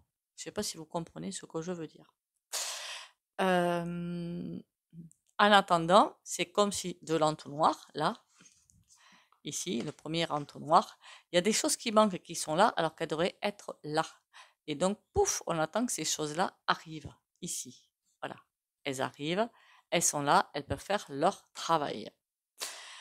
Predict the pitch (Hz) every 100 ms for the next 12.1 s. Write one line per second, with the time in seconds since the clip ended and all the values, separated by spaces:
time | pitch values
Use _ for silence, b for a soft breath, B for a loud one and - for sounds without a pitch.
0 | B B 196 240 240 226 214 233 220 196
1 | 180 180 180 170 - 143 180 196 339 427
2 | _ B B B B 175 170 - 160 160
3 | 156 151 - - - - 156 160 170 151
4 | 147 214 226 139 139 - - 139 - 220
5 | 247 - 143 135 131 127 127 127 143 156
6 | 156 180 147 131 156 - 156 156 170 151
7 | - 143 127 - 196 226 - 139 139 -
8 | 165 - 156 - 170 - 147 - _ -
9 | - 139 - 165 147 - 190 185 143 139
10 | 139 131 131 B B B B 156 156 175
11 | - 165 143 139 B B - 165 175 214
12 | 277